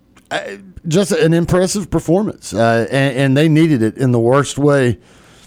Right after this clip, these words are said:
with, with that offense just being as completely absent and, and, and inept as it was. You had to have that defense step up,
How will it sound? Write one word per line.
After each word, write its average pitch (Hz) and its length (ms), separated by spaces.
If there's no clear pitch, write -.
with, 131 240
with 131 200
that 139 180
offense 123 500
just 113 380
being 131 280
as 98 140
completely 131 1300
absent 127 640
and, 123 160
and, 117 440
and 117 260
inept 117 680
as 113 320
it 95 100
was. 110 400
You 98 120
had 127 300
to 123 60
have 120 260
that 107 160
defense 107 380
step - 300
up, 110 240